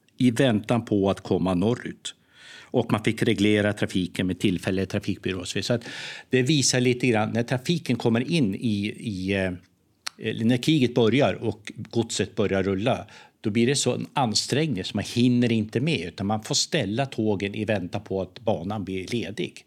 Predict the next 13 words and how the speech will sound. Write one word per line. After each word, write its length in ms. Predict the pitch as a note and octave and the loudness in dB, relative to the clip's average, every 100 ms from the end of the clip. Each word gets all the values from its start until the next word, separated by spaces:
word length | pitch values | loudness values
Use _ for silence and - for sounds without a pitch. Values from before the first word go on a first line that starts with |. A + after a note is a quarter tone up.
| _ - D#3 - - - - | _ -20 -20 -20 -20 -20 -6
Och 120 | G#2+ | -2
så 120 | - | 0
ska 160 | - C#3 | 0 2
vi 140 | D3+ | 2
då 100 | C#3+ | 2
veta 300 | C3 G#2+ G2 | 2 2 0
att 100 | G#2 | -2
norr 340 | F#2 A#2+ F3+ D#3+ | 2 4 4 4
om 120 | D3 | 4
Långsele 540 | G#2 F#2 - F2 F2+ | 2 0 -2 -2 -2
så 160 | E2+ A#2 | 0 0
går 260 | G2 G2+ F#2+ | 2 2 4
ju 320 | G2+ G2+ | 4 2